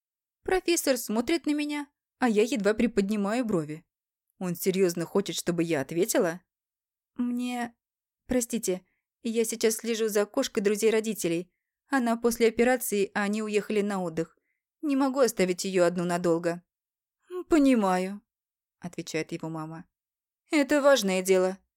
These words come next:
Ладно, я хотела предложить выбрать спальню. Если захочешь, то приходи. Я тебе покажу, может, передумаешь». Она уходит, прикрыв за собой дверь и оставив нас с этим чудовищем наедине.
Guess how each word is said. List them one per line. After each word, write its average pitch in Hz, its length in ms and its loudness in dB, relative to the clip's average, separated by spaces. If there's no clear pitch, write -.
Ладно, 190 560 0
я 277 220 2
хотела 262 340 4
предложить 240 480 2
выбрать 254 320 0
спальню. 180 580 0
Если 269 320 0
захочешь, 254 480 0
то 262 140 0
приходи. 196 600 0
Я 311 180 0
тебе 262 240 -2
покажу, 254 440 2
может, 214 360 -2
передумаешь». 240 720 0
Она 262 240 -4
уходит, 165 540 -6
прикрыв 196 380 -4
за 180 100 -4
собой 165 360 -2
дверь 214 300 -4
и 262 80 0
оставив 247 460 0
нас 214 180 -4
с - 40 -2
этим 202 240 -4
чудовищем 202 560 -2
наедине. 196 680 -4